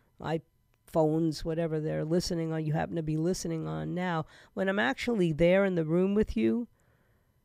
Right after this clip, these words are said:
you light a fire inside of me that's incomparable. And, and hopefully I begin to light fires all over the place. I wanna be a fire starter. We're,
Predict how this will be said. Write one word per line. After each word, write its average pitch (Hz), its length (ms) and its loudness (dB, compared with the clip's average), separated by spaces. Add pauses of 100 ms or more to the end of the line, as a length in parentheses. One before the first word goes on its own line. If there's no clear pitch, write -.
(580)
you 214 280 4
light 220 240 4
a 151 80 4
fire 170 440 2
inside 143 440 -2
of 143 60 -2
me 156 200 -4
that's 156 280 -4
incomparable. 151 840 -2
And, 156 340 -6
and 170 160 0
hopefully 233 500 0
I 196 140 -2
begin 190 380 -4
to 202 120 -6
light 175 280 -2
fires 175 500 -2
all 170 180 0
over 160 200 0
the 139 100 -4
place. 156 380 -8
I 170 80 -2
wanna 202 220 0
be 196 180 0
a 170 60 2
fire 170 380 -2
starter. 160 560 -6
We're, 208 440 4